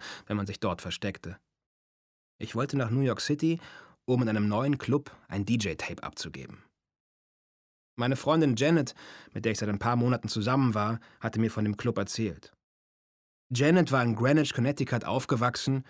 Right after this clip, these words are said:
und hatte als Kind Reitunterricht bekommen. Inzwischen wohnte sie in einem Studentenwohnheim der Columbia University,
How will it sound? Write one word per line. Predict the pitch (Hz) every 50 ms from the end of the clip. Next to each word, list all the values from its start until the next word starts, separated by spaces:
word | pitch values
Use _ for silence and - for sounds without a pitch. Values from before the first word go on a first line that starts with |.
| - - -
und | 107 101
hatte | 117 123 - 117
als | 104 104 -
Kind | - - 127 123 113 104
Reitunterricht | 104 113 117 - 117 95 95 90 90 87 - -
bekommen. | - - - - 53 - - - _ _ _ _ _ _ _ _ _ _ _ _ _ _ _
Inzwischen | 127 139 - - 175 185 - 202 175 143
wohnte | 131 143 165 180 175 175 147
sie | 135 147 156
in | 143 135
einem | 123 127 117
Studentenwohnheim | - - 123 107 127 156 180 175 190 135 143 156 165 160 151 139 135
der | 110 110
Columbia | - 117 110 117 131 160 170 165 156
University, | 151 151 151 131 123 135 143 139 - 151 - - 147 147 143